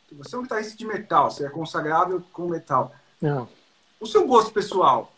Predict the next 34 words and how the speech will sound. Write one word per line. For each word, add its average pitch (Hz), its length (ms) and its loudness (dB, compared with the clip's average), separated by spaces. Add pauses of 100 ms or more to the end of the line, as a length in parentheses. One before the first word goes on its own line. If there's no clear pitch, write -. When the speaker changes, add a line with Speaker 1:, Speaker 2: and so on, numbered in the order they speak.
(480)
Speaker 1:
você, 403 200 -16
o - 120 -16
que 247 140 -12
que - 80 -16
você 247 100 2
ouve 170 200 4
em 160 60 2
casa 120 320 4
mais? 151 540 0 (1300)
Speaker 2:
Cara, 196 460 8 (120)
olha, 196 280 4
eu 175 100 0
vou 190 160 -4
te 190 120 -18
falar. 170 400 2 (260)
É, 151 880 -4
eu 175 140 0
sou, 226 280 -4
eu 180 80 0
sempre 233 360 -2
ouvi 196 280 2 (160)
de, 160 220 -12 (220)
de 156 140 -2
tudo, 170 380 6
assim, 117 300 -2
né? 160 360 4 (300)
A 180 180 8
não 196 140 2
ser 220 160 4
na 226 100 2
adolescência, 208 680 4
que - 80 -10
eu 196 120 6
era, 202 240 2